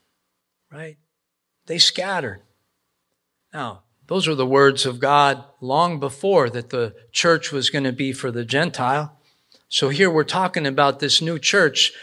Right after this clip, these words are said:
couched within the people of God in the synagogue, the Jews at the time. Here Jesus comes, changes lives, changes the world, changes the universe. People get it, just like you and I got it,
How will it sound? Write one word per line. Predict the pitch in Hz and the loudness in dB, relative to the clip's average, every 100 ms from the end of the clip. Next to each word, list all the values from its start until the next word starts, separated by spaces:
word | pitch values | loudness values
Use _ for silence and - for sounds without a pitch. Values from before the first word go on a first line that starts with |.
| - - | -20 -4
couched | - 196 190 - | 4 4 4 0
within | 170 147 160 | 0 0 2
the | 143 | 2
people | - 185 - 147 | 2 0 -2 -4
of | 131 | -2
God | 127 165 147 | 2 4 4
in | 135 | 2
the | 120 | -2
synagogue, | 113 - 190 156 131 127 123 | 2 2 2 0 0 -2 -4
the | 127 | -6
Jews | 123 160 180 160 143 | -2 0 0 0 -2
at | 131 | -4
the | |
time. | 120 160 185 151 135 - _ _ _ _ _ _ _ _ _ _ _ _ | -8 -2 2 2 0 -10 _ _ _ _ _ _ _ _ _ _ _ _
Here | 165 160 | -2 -2
Jesus | 151 202 202 156 | 0 -2 0 0
comes, | - 170 156 151 - | 0 0 0 0 0
changes | - 185 180 156 139 | 2 2 2 2 2
lives, | 180 190 156 - | 4 4 4 0
changes | - 202 165 151 | -2 -2 -4 -6
the | 131 | -4
world, | 139 202 190 160 | 0 4 4 4
changes | - 202 190 160 | 2 -2 -2 -8
the | 143 | -8
universe. | 151 208 180 165 160 - - - _ | -6 -4 0 2 2 0 -6 -16 _
People | - 220 - 160 | -6 -6 -4 -4
get | 156 220 185 | 2 4 2
it, | 175 - - | -2 -10 -16
just | - 202 202 | -2 0 4
like | 202 165 | 2 2
you | 190 196 | -2 -2
and | 160 | 2
I | 196 190 | 2 2
got | 147 170 208 185 | 2 2 2 2
it, | 165 | 0